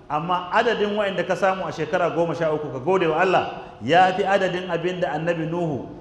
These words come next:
ya samu a shekara ɗari tara da hamsin."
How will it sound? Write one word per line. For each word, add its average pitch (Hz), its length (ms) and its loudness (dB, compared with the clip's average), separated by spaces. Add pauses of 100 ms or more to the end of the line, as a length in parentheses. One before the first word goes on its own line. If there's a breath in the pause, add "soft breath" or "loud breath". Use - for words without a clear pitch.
ya 156 140 0
samu 170 540 2
a 143 120 -4
shekara 143 840 -2 (680)
ɗari 160 460 0
tara 180 540 2
da 143 80 0
hamsin." 123 320 -6